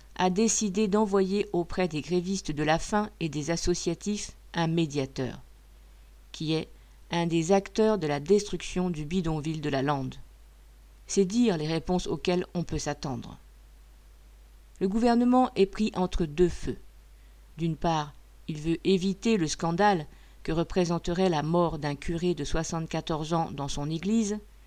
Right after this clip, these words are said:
D'autre part, en s'en prenant aux réfugiés, pauvres parmi les pauvres,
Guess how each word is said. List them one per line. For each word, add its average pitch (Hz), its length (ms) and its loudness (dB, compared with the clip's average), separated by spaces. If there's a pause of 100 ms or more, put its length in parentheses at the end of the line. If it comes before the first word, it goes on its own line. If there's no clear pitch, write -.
(640)
D'autre 226 300 2
part, 220 400 0 (420)
en 170 160 0
s'en 170 180 0
prenant 202 600 2
aux 160 100 -2
réfugiés, 170 640 -2 (640)
pauvres 196 340 8
parmi 151 300 -2
les 156 120 -2
pauvres, 214 460 4